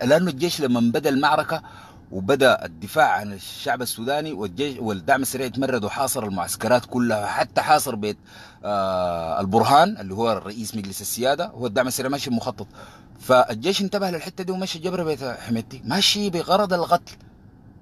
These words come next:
والفكرة إنه قواته حتتفرتق وحتصيح كده وفي النهاية حتتلملم وحتتحسم،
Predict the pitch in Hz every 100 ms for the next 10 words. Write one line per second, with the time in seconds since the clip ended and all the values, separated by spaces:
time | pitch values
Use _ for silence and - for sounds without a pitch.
0 | - - - - - 104 110 190 190 190
1 | 202 180 147 175 196 175 160 - 180 -
2 | 151 - - - - 190 151 127 180 214
3 | 202 160 151 175 - 131 131 165 208 226
4 | 226 214 165 123 107 - 147 120